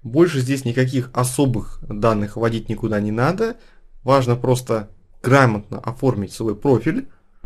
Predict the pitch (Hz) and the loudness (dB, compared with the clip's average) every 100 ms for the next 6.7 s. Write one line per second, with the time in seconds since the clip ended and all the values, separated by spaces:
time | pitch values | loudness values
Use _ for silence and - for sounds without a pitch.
0 | - 127 123 156 135 117 113 - 139 127 | -4 0 2 4 6 4 -2 0 0 2
1 | 117 117 127 127 127 123 113 131 117 107 | 0 0 2 4 6 4 4 2 2 2
2 | 104 - 110 107 - 127 107 113 107 120 | -4 -4 -4 -4 4 4 4 0 0 0
3 | 127 135 143 143 135 147 - 147 156 156 | -2 -4 -4 -4 -4 -8 -6 -4 -4 -4
4 | - - 127 117 - 120 123 123 107 110 | -4 -2 -2 -4 -2 2 2 2 -4 -2
5 | 113 107 104 107 - 120 107 104 101 104 | 0 0 0 -8 0 0 0 -4 -6 -10
6 | 101 113 104 107 104 113 101 | -6 0 0 0 -4 -6 -8